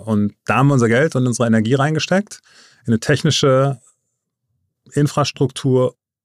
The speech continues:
und ein gutes Angebot und nicht in Marketing. Und ich glaube, das war rückblickend eine sehr gute Entscheidung, weil wenn du einmal eine starke technische Basis hast, dann lässt sich das Unternehmen auch sehr gut skalieren.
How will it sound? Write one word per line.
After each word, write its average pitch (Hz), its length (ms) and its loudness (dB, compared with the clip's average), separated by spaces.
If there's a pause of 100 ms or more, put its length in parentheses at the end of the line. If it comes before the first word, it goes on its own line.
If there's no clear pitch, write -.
(140)
und 113 300 2 (120)
ein 113 60 0
gutes 107 260 -2
Angebot 98 640 -4 (120)
und 104 200 0
nicht 139 200 0
in 143 80 2
Marketing. 107 540 -2 (600)
Und 127 120 0
ich 110 100 -2
glaube, 151 280 2
das 147 140 -4
war 120 100 2
rückblickend 131 420 -4
eine 120 80 -2
sehr 117 180 0
gute 117 180 0
Entscheidung, 110 540 -2
weil 104 200 0
wenn 110 100 0
du 117 60 2
einmal 117 200 0
eine 120 60 0
starke 120 300 -2
technische 120 340 -2
Basis 123 320 -2
hast, 139 220 -2
dann 110 80 0
lässt 117 160 0
sich 123 80 -4
das 113 160 -4
Unternehmen 113 300 2
auch 104 60 0
sehr 110 140 0
gut 113 140 0
skalieren. 139 560 0